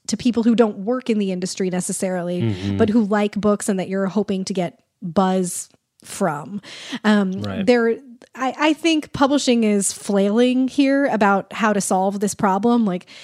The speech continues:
Speaker 1: the clear solution to me would be, if you wanna solve this problem, it's a pricing problem. Um, and
Speaker 2: Mm.
Speaker 1: they're not gonna, they're just not going to win all of those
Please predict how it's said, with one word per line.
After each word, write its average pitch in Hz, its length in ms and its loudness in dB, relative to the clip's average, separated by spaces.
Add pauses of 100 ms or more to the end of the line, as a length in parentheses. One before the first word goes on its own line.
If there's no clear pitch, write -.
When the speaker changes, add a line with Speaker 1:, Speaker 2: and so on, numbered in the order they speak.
(220)
Speaker 1:
the 208 580 2
clear 226 640 0 (280)
solution 226 500 4
to 226 100 2
me 208 240 2
would 214 120 4
be, 208 180 2
if 208 80 0
you 202 120 2
wanna 190 160 -2
solve 202 220 0
this 196 120 -6
problem, 208 300 2
it's 202 120 -2
a 208 60 2
pricing 269 600 0
problem. 311 640 2 (400)
Um, 190 520 -2
and 202 440 0
Speaker 2:
Mm. 196 140 -10
Speaker 1:
they're 214 180 4
not 214 300 -2
gonna, 202 260 2
they're 233 160 2
just 233 140 0
not 220 320 2
going 214 340 0
to 196 300 -2 (160)
win 214 440 -2
all 196 260 0
of 190 140 0
those 180 600 0